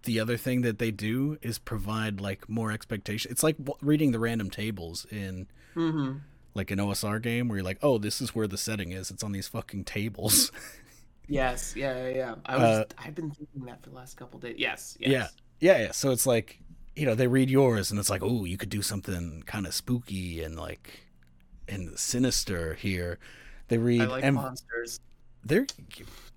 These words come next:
Speaker 1: honestly, every time I read yours, I find something new that I didn't notice, which is like, hey, good job. I gotta say.
Speaker 2: Thanks.
Speaker 1: <laughs> Um, yeah, they, they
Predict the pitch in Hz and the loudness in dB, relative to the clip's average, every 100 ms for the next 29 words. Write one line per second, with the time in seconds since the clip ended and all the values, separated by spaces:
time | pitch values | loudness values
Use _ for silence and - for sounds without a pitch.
0 | - - - - - 214 214 175 247 269 | -20 -20 -20 0 6 8 8 6 8 8
1 | 220 143 120 120 104 95 98 - 107 98 | 8 8 6 4 2 0 0 -2 -2 -2
2 | 101 98 95 95 92 92 90 90 95 95 | -2 -2 -2 -2 -4 -6 -6 -8 -8 -8
3 | 87 87 92 87 90 92 90 87 - - | -8 -10 -10 -10 -8 -8 -8 -10 -14 -20
4 | - - - 170 - 127 - 110 85 - | -20 -18 -14 -14 -10 -8 -8 -8 -10 -18
5 | - - - _ - - - 110 131 - | -20 -20 -20 _ -20 -20 -14 -8 -8 -8
6 | - - - - - - - - - - | -10 -12 -18 -20 -20 -20 -20 -20 -20 -20
7 | - - - - - - _ - - - | -20 -20 -16 -14 -14 -16 _ 2 10 10
8 | 180 - - 220 - - - - - - | 10 4 4 2 -2 -20 -20 -20 -18 -14
9 | - - - - - - - - - - | -14 -14 -18 -18 -20 -20 -20 -20 -14 2
10 | 262 - - 170 - 135 - - - - | 4 6 8 8 6 2 -2 -10 -12 -16
11 | - - - - - - - - - - | -20 -20 -20 -20 -18 -18 -20 -20 -20 -18
12 | - - - - - - - 254 151 156 | -14 -14 -14 -16 -18 -10 6 10 12 10
13 | 160 175 | 10 8